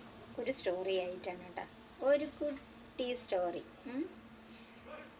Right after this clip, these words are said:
അപ്പോ ഞാൻ ആ സ്റ്റോറി പറയട്ടെ. ഒരു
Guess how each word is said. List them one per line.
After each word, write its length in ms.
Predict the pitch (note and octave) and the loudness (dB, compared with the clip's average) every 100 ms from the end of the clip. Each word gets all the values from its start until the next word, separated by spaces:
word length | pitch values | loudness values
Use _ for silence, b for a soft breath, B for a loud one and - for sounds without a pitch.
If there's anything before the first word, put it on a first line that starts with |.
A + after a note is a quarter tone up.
| - - - - - - - - | -14 -16 -18 -18 -18 -18 -18 -12
അപ്പോ 640 | G3+ - - F#3 F#3 F#3+ G3+ - - - - - - - - - | -12 -8 0 4 4 2 0 -8 -16 -16 -16 -16 -16 -18 -16 -2
ഞാൻ 260 | A#3 B3 A#3 | 2 2 4
ആ 20 | |
സ്റ്റോറി 340 | G3 G3 F#3 | 4 4 2
പറയട്ടെ. 520 | F#3 F#3+ A#3+ F3 F3+ F#3 - - - - - - - - - - - - - - - - - - - | 2 2 4 2 -2 -8 -10 -16 -16 -16 -16 -16 -16 -16 -16 -16 -16 -16 -16 -16 -16 -18 -18 -10 2
ഒരു 360 | B3+ C#4+ C#4+ | 4 6 4